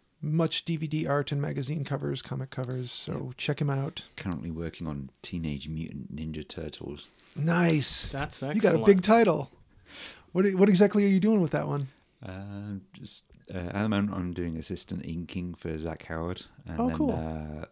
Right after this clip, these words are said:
Speaker 2: and then shortly be drawing a whole bunch of ninjas.
Speaker 3: Oh, very nice.
Speaker 1: We've gotta have Zach on the show sometime because he
Speaker 2: Yeah.
Speaker 1: did do Shaun of the Dead comic
Speaker 2: Mm-hmm.
Speaker 1: illustrations, and, uh, he, I think he'd be a good expert on Shaun of the Dead for us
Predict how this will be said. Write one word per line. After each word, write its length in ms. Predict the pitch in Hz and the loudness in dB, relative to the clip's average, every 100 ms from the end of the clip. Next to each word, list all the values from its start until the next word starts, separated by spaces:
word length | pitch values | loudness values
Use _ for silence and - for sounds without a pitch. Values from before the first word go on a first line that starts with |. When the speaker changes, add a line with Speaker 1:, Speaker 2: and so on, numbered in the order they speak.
| - | -14
Speaker 2:
and 120 | - | -10
then 200 | 78 80 | -8 -8
shortly 540 | - - - - 85 87 | -10 -12 -10 -10 -10 -10
be 200 | - 80 | -8 -10
drawing 320 | 73 78 80 | -6 -6 -6
a 60 | 78 | -8
whole 160 | 78 | -10
bunch 340 | 71 69 76 80 | -10 -8 -6 -6
of 80 | |
ninjas. 480 | 78 80 76 80 - - _ _ _ _ _ _ - | -4 -4 -4 -6 -8 -14 _ _ _ _ _ _ -8
Speaker 3:
Oh, 160 | 165 180 | -4 -2
very 240 | 127 131 | -2 -2
nice. 380 | 131 143 110 - | -2 -4 -6 -4
Speaker 1:
We've 220 | 165 160 | 0 2
gotta 240 | 143 185 196 | 6 6 8
have 200 | 180 160 | 6 6
Zach 320 | 147 156 156 | 6 4 4
on 60 | 156 | 0
the 80 | |
show 240 | 139 151 156 | 2 2 2
sometime 500 | - 147 147 147 151 | 0 -4 -2 -4 -4
because 300 | 156 147 - | -4 -6 -4
he 120 | 151 | -4
Speaker 2:
Yeah. 80 | 147 | -2
Speaker 1:
did 340 | 156 151 143 | -2 -2 -4
do 320 | 151 147 147 | -4 -2 -2
Shaun 320 | 139 - 143 143 | -4 -4 -2 -4
of 120 | 131 | -6
the 60 | 135 | -4
Dead 420 | 151 151 151 - | -2 -2 -4 -8
comic 500 | - - - 143 - _ _ 101 | -10 -8 -8 -12 -20 _ _ -8
Speaker 2:
Mm-hmm. 220 | 82 104 123 | -6 -6 -6
Speaker 1:
illustrations, 840 | 143 123 - - 135 147 143 131 | -6 -6 -6 -6 -6 -8 -8 -8
and, 320 | 165 131 131 127 | -8 -8 -8 -10
uh, 260 | 123 123 117 _ _ _ _ _ _ _ _ | -10 -12 -14 _ _ _ _ _ _ _ _
he, 220 | 160 165 | -4 -2
I 80 | 165 | -2
think 160 | 147 127 | -4 -4
he'd 160 | 147 | -6
be 160 | 156 - | -4 -6
a 100 | 147 | -6
good 280 | 139 156 170 - | -6 -6 -8 -8
expert 380 | 143 - - 151 | -6 -4 -2 -2
on 300 | 143 143 135 - | 0 -2 -4 -6
Shaun 300 | - 143 143 | -4 -2 -2
of 80 | 139 | -4
the 60 | |
Dead 360 | 143 147 143 135 | -4 -2 -4 -8
for 220 | - 147 | -8 -4
us 300 | 143 - - | -4 -6 -10